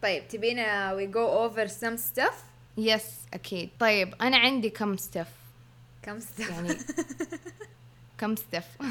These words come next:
Speaker 2: <laughs>
Speaker 1: إيش؟ أتفضلي.
Speaker 2: آه، كارلوس بالأربعتاشر لفة حقه اللي كان ليدنج السباق في البداية، إلين ما ماكس ياخدها منه، كان ي-، مو كان، يعتبر the only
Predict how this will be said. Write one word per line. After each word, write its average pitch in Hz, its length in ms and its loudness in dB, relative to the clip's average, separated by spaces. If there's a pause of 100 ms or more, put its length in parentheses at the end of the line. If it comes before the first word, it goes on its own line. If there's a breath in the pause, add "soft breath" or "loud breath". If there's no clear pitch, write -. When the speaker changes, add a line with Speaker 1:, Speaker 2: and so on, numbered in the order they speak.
(240)
Speaker 2:
<laughs> - 400 -18
Speaker 1:
إيش؟ 185 420 -8
أتفضلي. 175 560 -8 (140)
Speaker 2:
آه، 208 380 2 (580)
كارلوس 196 580 4 (260)
بالأربعتاشر 190 920 -2
لفة 208 340 -2
حقه 180 440 -6
اللي 175 240 -4
كان 196 380 0
ليدنج 185 460 -2
السباق 185 640 0
في - 140 -10
البداية، 190 760 4
إلين 190 240 0
ما 170 140 0
ماكس 185 360 -4
ياخدها 180 400 -6
منه، 196 380 -2 (540 loud breath)
كان 240 420 2 (540)
ي-، 190 120 -4 (100)
مو 233 180 2
كان، 180 220 -6 (380 loud breath)
يعتبر 233 520 0
the 202 240 -2
only 220 680 0